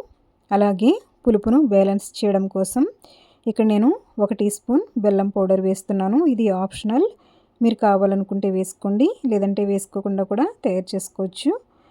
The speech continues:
ఇలా బాయిల్ వచ్చిన తర్వాత ఈ టైంలో ఒకసారి ఉప్పు సరిపోయిందో లేదో చెక్ చేసుకోండి. నాకైతే ఉప్పు కొంచెం తగ్గింది, ఇంకొంచెం ఉప్పు అయితే వేసాను.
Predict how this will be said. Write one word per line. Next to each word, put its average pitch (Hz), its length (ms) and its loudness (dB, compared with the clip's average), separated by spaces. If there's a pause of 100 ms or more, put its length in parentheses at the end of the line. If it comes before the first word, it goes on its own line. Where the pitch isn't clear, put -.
(320)
ఇలా 226 120 4 (100)
బాయిల్ 202 280 2
వచ్చిన 202 200 -4 (100)
తర్వాత 190 320 -2 (300)
ఈ - 20 2 (120)
టైంలో 208 340 0
ఒకసారి 202 380 0 (160)
ఉప్పు 233 240 -4
సరిపోయిందో 190 460 -2
లేదో 190 220 0
చెక్ 185 160 -4 (100)
చేసుకోండి. 196 520 -2 (640)
నాకైతే 208 360 0 (160)
ఉప్పు 214 280 -6
కొంచెం 208 260 -2 (100)
తగ్గింది, 190 480 0 (220)
ఇంకొంచెం 208 440 0 (260)
ఉప్పు 202 240 -6
అయితే 202 160 0 (100)
వేసాను. 196 420 -2